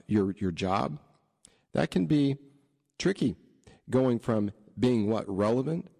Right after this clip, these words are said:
to not being relevant whatsoever just because you're, you're constructively unemployed. And unemployed, what, for two or three decades? Are you ready to be constructively,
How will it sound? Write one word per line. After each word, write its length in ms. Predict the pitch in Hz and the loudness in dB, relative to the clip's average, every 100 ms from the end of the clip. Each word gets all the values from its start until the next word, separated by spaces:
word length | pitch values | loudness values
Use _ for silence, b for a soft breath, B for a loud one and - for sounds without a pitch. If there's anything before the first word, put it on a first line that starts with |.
| - | -4
to 100 | 120 | 0
not 240 | 117 - | 0 0
being 260 | 117 107 104 - | 0 0 -2 0
relevant 520 | 98 107 117 120 - | 2 2 0 -2 -2
whatsoever 540 | 107 - 95 104 113 | -4 -2 0 0 0
just 220 | 127 107 | -2 -4
because 380 | 104 - 107 101 | -4 0 0 0
you're, 180 | 104 95 b b | -2 -4 b b
you're 160 | - 101 | -2 -2
constructively 800 | - 98 - 107 - 110 104 - | 0 -2 -2 -2 0 0 0 0
unemployed. 640 | 101 110 110 120 127 156 b b b b b | 0 0 0 -2 -2 -4 b b b b b
And 140 | 110 113 | 0 2
unemployed, 420 | 127 101 120 104 | 0 0 0 0
what, 300 | 107 - - | -2 -8 -6
for 120 | 95 | -6
two 300 | - 127 131 | -2 0 0
or 60 | 104 | 0
three 200 | 110 101 | 0 0
decades? 640 | 101 110 - 85 82 - - | 0 -2 -2 -2 -2 -4 -2
Are 60 | |
you 160 | 104 104 | 2 2
ready 300 | 113 147 160 | 2 0 0
to 100 | 131 | 0
be 260 | 135 113 | 0 0
constructively, 1000 | 98 - 101 - 135 - 127 123 127 - | -2 -4 -4 -2 -4 -2 -4 0 0 -2